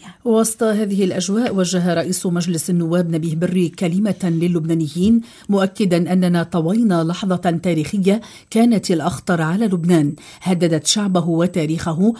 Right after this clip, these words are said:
وعبر اتفاق وقف إطلاق النار تمكن لبنان من إحباط مفاعيل الاعتداء الإسرائيلي والبدء بمرحلة جديدة،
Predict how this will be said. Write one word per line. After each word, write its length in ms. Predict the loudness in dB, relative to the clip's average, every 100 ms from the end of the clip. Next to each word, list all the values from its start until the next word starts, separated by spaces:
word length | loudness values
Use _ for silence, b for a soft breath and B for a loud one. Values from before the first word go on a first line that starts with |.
| B
وعبر 340 | 0 2 2 0
اتفاق 420 | -2 -4 -4 -2 -2
وقف 300 | -2 -2 -6
إطلاق 380 | -4 -6 -4
النار 360 | -2 2 4 2 B B B
تمكن 420 | 2 2 2 2
لبنان 400 | 2 2 2 4
من 220 | 4 2
إحباط 400 | -2 -4 -4 0
مفاعيل 560 | 0 0 0 0 0 0
الاعتداء 540 | 0 -2 -4 -2 -2
الإسرائيلي 640 | -2 -4 -4 -2 2 4 2 B B
والبدء 500 | 2 4 4 2 2
بمرحلة 600 | 2 2 0 -4 -4 -2 0
جديدة، 680 | 0 0 0 0 0 -2